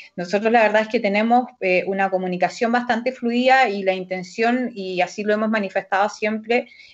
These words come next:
eh, la idea es que nosotros podamos interactuar con todas las disciplinas,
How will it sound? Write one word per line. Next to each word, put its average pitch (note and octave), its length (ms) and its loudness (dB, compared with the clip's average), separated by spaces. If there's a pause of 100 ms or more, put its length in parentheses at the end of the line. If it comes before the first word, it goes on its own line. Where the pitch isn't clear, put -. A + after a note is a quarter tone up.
eh, F3+ 300 4
la F3 120 4
idea G#3 260 2
es A#3+ 80 -6
que A#3+ 100 -6
nosotros A3 420 -4
podamos A3+ 380 2
interactuar G#3 720 0 (360)
con F3 260 0
todas C#4+ 220 4
las C4+ 160 0
disciplinas, B3 800 -2